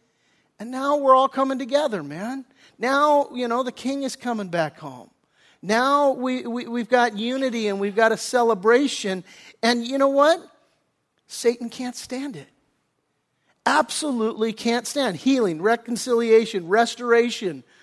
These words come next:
of the kingdom. And Satan is like, "Oh, no, uh-uh. This is not what's going down." So what happens is, and this is such a common tactic of the enemy for you and me, that, that he does not want unity.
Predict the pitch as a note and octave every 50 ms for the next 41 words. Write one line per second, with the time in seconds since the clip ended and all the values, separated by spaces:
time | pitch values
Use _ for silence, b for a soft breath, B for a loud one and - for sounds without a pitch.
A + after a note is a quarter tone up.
0 | b b b G#3 F#3+ G#3+ - - B3 B3+ B3+ A#3+ F#3+ E3 D3 B2 - _ _ _
1 | _ _ _ _ _ _ _ _ _ _ _ _ _ _ _ _ _ _ _ -
2 | C#3+ - - G#3 G#3+ - G#3 G3 F3+ D#3+ E3+ E3+ E3+ D#3+ C#3 - - - D#3 E3
3 | F3 F3+ F#3 F#3 E3 D#3+ E3+ E3+ F3 F#3 F#3 F3+ - F3 F#3 E3 - - F#3 F#3
4 | F#3 E3 C#3+ C3+ C#3+ _ _ _ - F3 E3+ - F3+ F3 D3 E3 F3 F3 F3 -
5 | D#3+ E3 - - - E3 D#3 D3+ D#3 E3+ G#3+ A3+ F#3+ D#3 - G3+ F3+ F#3+ F#3 F3
6 | F#3 A#3+ D4 E4+ C4+ A#3 G#3 F3+ D3 F3 D#3+ F3 F3+ - b b b b b b
7 | b b b b F3+ G3+ G#3 B3+ B3+ - A3+ - - - - - C#4+ D4 C#4+ -
8 | - - - A3+ A#3 A#3 A#3 A#3+ A#3+ - - A#3 A3+ A3 G#3+ - G3+ - - G3
9 | E3+ F3 F#3 G3 G3 F#3 E3+ D3+ C#3+ C#3 - - D3+ D#3 D#3 D3+ C#3+ C#3 C#3 B2
10 | A2+ - _ _ _ _ _ _ _ _ b b b b b b b b b A#3+
11 | B3+ G#3+ G3+ A#3 A3+ - - A3+ C4+ D4 D4+ D4+ D#4 D4+ C#4+ A3+ F#3+ A#3 C4 C#4
12 | C#4+ C#4+ D4 A#3+ A3+ B3 B3+ D4 F#4 A4 C#4 B3+ B3 G#3+ F#3 F3 D#3 E3 F3+ A#3+
13 | A#3